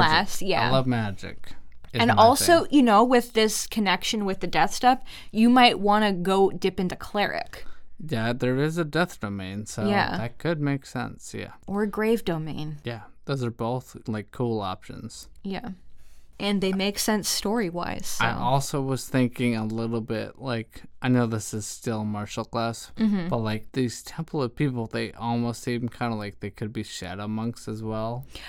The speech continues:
Speaker 1: I also kinda see that too. Yeah, like, maybe some of them are, you know, like, there
Speaker 2: Yeah.
Speaker 1: probably actually are, like, a combination of all these things.
Speaker 2: Yeah,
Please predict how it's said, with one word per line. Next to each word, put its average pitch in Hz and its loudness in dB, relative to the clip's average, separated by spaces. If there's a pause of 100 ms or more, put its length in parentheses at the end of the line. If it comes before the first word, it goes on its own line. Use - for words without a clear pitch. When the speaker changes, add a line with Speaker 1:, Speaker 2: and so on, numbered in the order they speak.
(120)
Speaker 1:
I 277 8
also 214 4
kinda 214 0
see 220 -2
that 202 0
too. 190 0
Yeah, 180 -2
like, 185 -2
maybe 262 4
some 262 0
of 233 2
them 202 0
are, 175 -2 (440)
you 202 -4
know, 185 -6
like, 185 -6 (380)
there 214 4
Speaker 2:
Yeah. 202 -2
Speaker 1:
probably 262 10
actually 214 4
are, 175 6
like, 180 -2
a 175 -4
combination 170 -4
of 156 -12
all - -8
these - -8
things. 196 -10
Speaker 2:
Yeah, 110 0